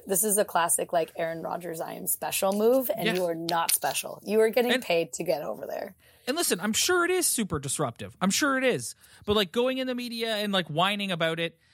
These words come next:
Speaker 2: I ju-, and to me, it's also the second half adjustments. It's like, why is your offense brutal? In the second half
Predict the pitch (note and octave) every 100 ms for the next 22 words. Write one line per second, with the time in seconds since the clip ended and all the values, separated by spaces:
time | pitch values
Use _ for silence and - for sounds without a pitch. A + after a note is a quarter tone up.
0 | _ - F3 A#3 G#3 F3 - - - A3
1 | C4 C4+ G3 F3+ G3 F3+ - D#3 D3+ D3+
2 | D#3 D#3 C#3 B2+ - A#2+ C3 D3+ D3 C3
3 | D#3 D#3 F#3+ C4 A#3+ C4+ C#3+ A#2 A2+ F3
4 | G#3+ - - - _ _ _ _ _ B2+
5 | - F3 D#3+ C#3 F3 A3+ A3 D#3+ G2+ -
6 | _ _ _ F3+ F#3+ F3 - F#3 G3+ F#3+
7 | F3 D#3+ G3